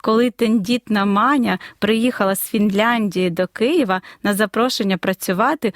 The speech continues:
у тільки но створеному театрі. Це рішення не підтримав її чоловік, а батьки-дворяни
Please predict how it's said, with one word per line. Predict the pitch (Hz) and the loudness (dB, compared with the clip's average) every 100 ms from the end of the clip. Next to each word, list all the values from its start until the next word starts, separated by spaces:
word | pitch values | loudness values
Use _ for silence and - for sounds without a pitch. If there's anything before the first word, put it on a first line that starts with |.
| - - | -8 -6
у | 214 | -6
тільки | - 262 247 - | -2 -2 0 -2
но | 190 190 | -2 -4
створеному | - 190 226 262 226 220 208 | -4 -2 0 2 0 0 -2
театрі. | - 202 185 170 - - - _ - - - | 0 0 0 -2 -6 -12 -12 _ -20 -18 -14
Це | - 254 | -2 2
рішення | 254 339 - 277 233 | 2 0 0 0 2
не | 226 247 | 4 2
підтримав | 269 262 - 233 214 196 | 0 -4 -2 0 0 0
її | 208 196 208 | 0 0 0
чоловік, | 240 - 190 180 175 185 - - - | -2 -2 0 0 0 -2 -4 -10 -2
а | 202 | -2
батьки-дворяни | 214 - - 220 240 254 262 381 294 185 | -2 -4 -4 -2 0 2 2 4 2 0